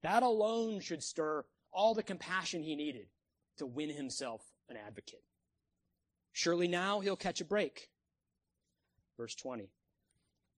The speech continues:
"And on the third day, which was Pharaoh's birthday, he made a feast for all his servants and restored the chief cupbearer to his position,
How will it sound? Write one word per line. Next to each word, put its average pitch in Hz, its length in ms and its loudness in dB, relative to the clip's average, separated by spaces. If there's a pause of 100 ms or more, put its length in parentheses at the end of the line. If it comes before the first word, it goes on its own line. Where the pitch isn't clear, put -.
(120)
"And 117 140 -6
on 139 100 0
the 165 60 2
third 180 340 6
day, 123 380 0 (300)
which - 180 -4
was 135 140 -2
Pharaoh's 147 380 2
birthday, 113 560 -2
he 131 100 -4
made 151 160 2
a 165 40 0
feast - 420 0
for 143 160 2
all 180 180 6
his 202 220 2
servants 147 500 4 (480)
and 170 140 2
restored 240 480 10
the 190 60 4
chief - 260 -2
cupbearer 175 400 2
to 185 100 0
his 196 140 0
position, 208 500 -6